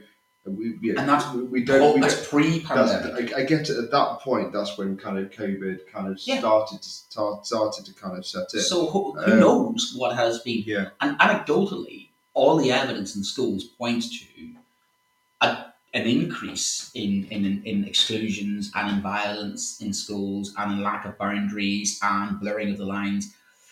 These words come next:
Speaker 2: which would indicate that my hypothesis is going out the window, that
Speaker 1: Yeah.
Speaker 2: maybe in the last couple of years there's been an, an, there's been a m-, marked, sharp increase in violence in schools. I still don't see it. I still think there are blurred lines in the sense
Speaker 1: Yeah.
Speaker 2: that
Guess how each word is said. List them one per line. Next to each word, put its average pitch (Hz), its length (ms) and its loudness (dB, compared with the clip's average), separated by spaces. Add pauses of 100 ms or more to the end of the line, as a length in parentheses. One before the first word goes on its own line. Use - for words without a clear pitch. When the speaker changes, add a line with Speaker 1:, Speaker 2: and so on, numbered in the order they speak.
(920)
Speaker 2:
which - 320 2
would 151 140 6
indicate 180 760 2
that 113 180 -2
my 107 140 -2
hypothesis 110 760 -2
is 98 180 -2
going 95 220 -2
out 92 140 -4
the 107 100 -4
window, 247 380 2
that 98 240 -2
Speaker 1:
Yeah. 104 60 -2
Speaker 2:
maybe 117 480 2
in 101 60 -4
the 101 60 -2
last 101 320 0
couple 101 180 -8
of 98 100 -10
years 110 260 -2
there's 110 140 -4
been 120 180 -2
an, 123 100 2 (140)
an, 120 260 0
there's 120 200 -4
been 123 100 0
a 123 60 2
m-, 123 240 0
marked, 123 420 2
sharp - 380 0
increase 196 520 -4
in 104 120 -16
violence 104 440 -4
in 117 60 -14
schools. - 460 -12 (180)
I - 60 -2
still 190 360 2
don't 185 220 0
see - 340 2
it. - 220 -8
I - 60 -12
still 156 260 0
think 143 220 -6
there 120 120 -2
are 117 120 0
blurred 110 280 0
lines 107 420 -4
in 95 60 -10
the 101 60 -6
sense 107 300 -4
Speaker 1:
Yeah. 110 80 -2
Speaker 2:
that - 60 -8